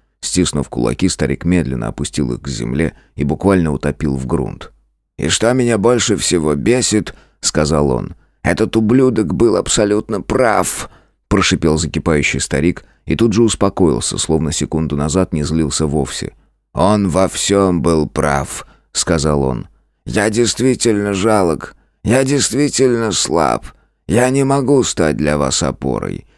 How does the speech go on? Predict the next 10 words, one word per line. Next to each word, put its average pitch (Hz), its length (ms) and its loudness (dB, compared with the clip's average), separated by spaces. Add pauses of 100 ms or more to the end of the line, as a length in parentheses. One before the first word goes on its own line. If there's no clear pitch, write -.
(100)
я 110 180 2
не 123 100 0
могу 123 320 4
сделать 101 400 4
то, 110 240 4
что 92 220 0
делает 98 520 2
он. 71 440 -2 (600)
Этот 107 420 0
монстр», 104 840 0